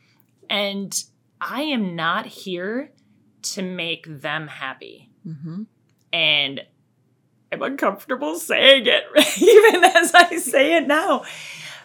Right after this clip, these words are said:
Speaker 1: But I just realize sometimes the callings God has put on my heart,
Speaker 2: Yeah.
Speaker 1: where how I think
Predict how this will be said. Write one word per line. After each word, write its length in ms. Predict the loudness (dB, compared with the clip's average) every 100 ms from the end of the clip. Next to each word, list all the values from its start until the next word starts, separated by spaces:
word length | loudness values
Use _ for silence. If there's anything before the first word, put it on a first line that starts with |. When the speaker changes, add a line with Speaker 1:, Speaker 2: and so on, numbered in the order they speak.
| _ -2
Speaker 1:
But 240 | -2 -2 -6
I 480 | -4 -2 -2 -4 -6
just 840 | -8 -4 -4 -4 -10 -12 -18 -20 _ _ _
realize 640 | -8 -4 -2 -2 -4 -6 -6
sometimes 880 | -2 0 0 -2 -4 -2 -2 -4 -8
the 120 | -8
callings 720 | -6 -6 -4 -6 -8 -10 -10
God 280 | -4 -2 -2
has 240 | -6 -8
put 280 | -8 -8 -8 -10
on 120 | -16
my 100 | -18
heart, 400 | -2 -2 -2 -6 _ -20 -20 -18
Speaker 2:
Yeah. 140 | -10 -4
Speaker 1:
where 600 | -4 -2 -4 -4 -10 -16 _ -20 -20 _ _ _ _
how 300 | -4 2 4
I 100 | 2
think 560 | -2 -4 -6 -6 -12